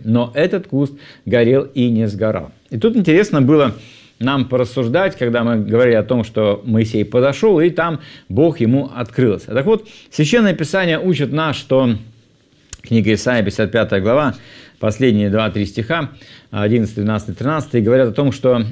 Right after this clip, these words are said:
э, Бог хочет изменить нашу жизнь так, чтобы мы из терновника стали кипарисами, из крапивы стали миртом. Мирт — это благоухающее растение. Конечно, мы об этом с вами как-то тоже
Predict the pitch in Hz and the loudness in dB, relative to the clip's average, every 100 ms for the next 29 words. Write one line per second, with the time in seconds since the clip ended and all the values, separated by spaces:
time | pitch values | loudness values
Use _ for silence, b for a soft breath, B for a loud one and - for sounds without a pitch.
0 | - 135 117 113 107 92 170 202 202 - | -6 -4 -2 -2 -2 2 4 4 0 -8
1 | - - 143 - - - 151 127 143 143 | -8 -2 -2 -2 -6 -2 0 2 2 0
2 | 113 113 110 113 110 131 104 98 156 185 | 0 -2 -4 -2 0 0 0 -2 -4 -4
3 | - B B - 127 127 135 139 180 196 | -6 B B -6 0 2 2 0 -2 -2
4 | 196 202 143 131 123 139 143 143 - 107 | 0 2 2 2 2 0 -2 -6 -4 -2
5 | 110 110 B B B - 113 113 101 90 | -2 -4 B B B -6 -2 0 -2 -4
6 | - - - - 127 113 - _ - 117 | -10 -18 -18 -4 -2 -2 -6 _ -2 -2
7 | 110 170 110 85 - - - - 120 113 | 2 2 2 -2 -10 -20 -20 -6 -2 0
8 | 107 107 113 117 117 - - 110 208 233 | -2 -4 0 2 2 -2 -10 -2 0 0
9 | 127 117 107 135 131 120 139 139 139 147 | -2 0 2 4 2 0 -2 -2 -2 -2
10 | 151 165 117 95 202 226 131 107 B B | -2 -2 -2 0 0 0 0 -4 B B
11 | B 131 151 143 131 147 139 120 120 120 | B 2 4 2 2 2 2 0 -2 -4
12 | 123 160 104 95 | 0 0 2 -2